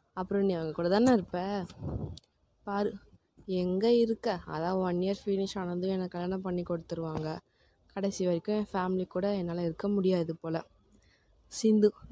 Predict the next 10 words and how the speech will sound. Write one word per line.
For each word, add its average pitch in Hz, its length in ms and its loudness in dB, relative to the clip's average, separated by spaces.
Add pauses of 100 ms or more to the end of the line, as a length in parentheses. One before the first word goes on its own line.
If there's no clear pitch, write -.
(400)
சரி 175 300 -2
விடுடி, 214 400 4 (180)
பேசாம 196 400 4
uncle 208 280 6
கிட்ட 196 140 6
சொல்லி 190 340 4
வீட்டோட 196 340 6
மாப்பிள்ளைய 190 340 4
பார்க்க 185 260 2
சொல்லலாமாடி? 175 680 4